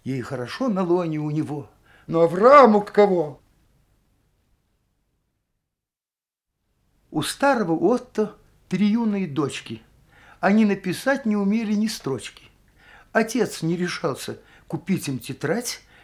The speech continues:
чтоб писем любовных не стали писать. Но младшая деда поздравила с внучкой. Писать научилась она самоучкой.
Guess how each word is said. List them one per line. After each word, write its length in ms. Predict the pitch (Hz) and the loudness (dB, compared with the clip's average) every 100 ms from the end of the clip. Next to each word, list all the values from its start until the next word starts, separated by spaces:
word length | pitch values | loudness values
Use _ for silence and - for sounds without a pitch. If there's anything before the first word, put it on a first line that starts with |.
| - | -14
чтоб 280 | - 339 | -2 -2
писем 440 | - - 277 - 226 | 0 0 -2 0 -2
любовных 500 | 214 185 208 190 190 | -2 -2 -2 -4 -6
не 100 | 196 | -6
стали 320 | - 208 196 | -6 -6 -6
писать. 520 | 185 190 - 123 - - _ _ _ - - - | -8 -8 -6 -8 -10 -18 _ _ _ -20 -20 -8
Но 120 | 147 | -4
младшая 600 | 156 226 294 - 151 120 - | -2 -2 -4 -6 -6 -8 -8
деда 320 | 151 240 226 | -2 -2 -2
поздравила 560 | 202 147 165 - 208 | -4 -6 -6 -6 -6
с 160 | 208 - | -6 -6
внучкой. 520 | 165 147 147 - 147 - - - - - | -4 -4 -6 -8 -10 -10 -20 -20 -16 -8
Писать 420 | 165 - 269 285 | -6 -4 -4 -2
научилась 640 | 269 254 254 254 226 - - - | -2 -2 0 -2 -2 -8 -14 -10
она 260 | 156 165 202 | -6 -4 -6
самоучкой. 760 | 233 208 165 151 - - 175 | -4 -2 -2 -2 -8 -14 -14